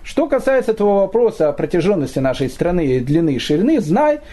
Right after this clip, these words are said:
что она располагается пере-, по берегам реки, э, река, имеется в виду Волга, в сторону востока, четырех месяцев пути. Царь Йосеф пишет Хаздай ибн Шапруту о географии своей страны,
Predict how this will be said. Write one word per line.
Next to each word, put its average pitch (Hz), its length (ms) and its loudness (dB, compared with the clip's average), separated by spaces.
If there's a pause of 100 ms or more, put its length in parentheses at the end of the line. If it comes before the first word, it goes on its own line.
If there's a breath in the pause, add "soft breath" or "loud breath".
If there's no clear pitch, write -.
(100)
что - 180 -2
она 208 160 2
располагается 170 720 0
пере-, 156 260 2
по 156 160 -2
берегам 151 540 -2 (100)
реки, 151 580 0
э, 156 380 2
река, 165 440 0 (200 loud breath)
имеется 156 300 0
в 139 80 0
виду 139 100 2
Волга, 262 480 0 (260 loud breath)
в - 60 -16
сторону 185 400 0
востока, 233 640 0 (160 loud breath)
четырех 175 520 0
месяцев 156 380 0
пути. - 400 -4 (800 loud breath)
Царь 269 220 -4
Йосеф 262 440 -2 (800)
пишет 220 640 -2 (280)
Хаздай 196 420 0
ибн 190 160 -2
Шапруту 202 680 0
о 208 120 2
географии 165 540 0
своей 185 260 0
страны, 226 500 0